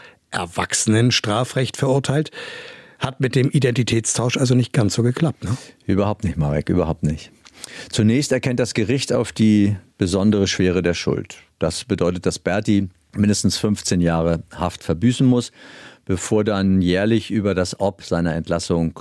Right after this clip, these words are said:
Speaker 2: äh, entschieden wird. Albert sitzt letztlich dann achtzehn Jahre in Haft.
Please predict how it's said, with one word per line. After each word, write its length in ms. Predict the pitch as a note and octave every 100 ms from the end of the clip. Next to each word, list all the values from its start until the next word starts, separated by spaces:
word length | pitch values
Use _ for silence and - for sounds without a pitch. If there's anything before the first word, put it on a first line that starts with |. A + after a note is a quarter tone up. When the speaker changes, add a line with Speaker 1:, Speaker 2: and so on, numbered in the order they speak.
| -
Speaker 2:
äh, 280 | E2+ D#2+ E2
entschieden 460 | F#2 - A2+ D2+ D2
wird. 280 | - - - _ - - - -
Albert 460 | - G2+ A#2+ A2+ -
sitzt 420 | - G2+ G2+ - -
letztlich 580 | F#2+ F#2 - G#2+ G2
dann 440 | - G2+ G2+ G2+ G#2
achtzehn 480 | G2 G2 - G#2 F#2
Jahre 320 | E2 D#2 F2+
in 180 | F#2+ -
Haft. 320 | - -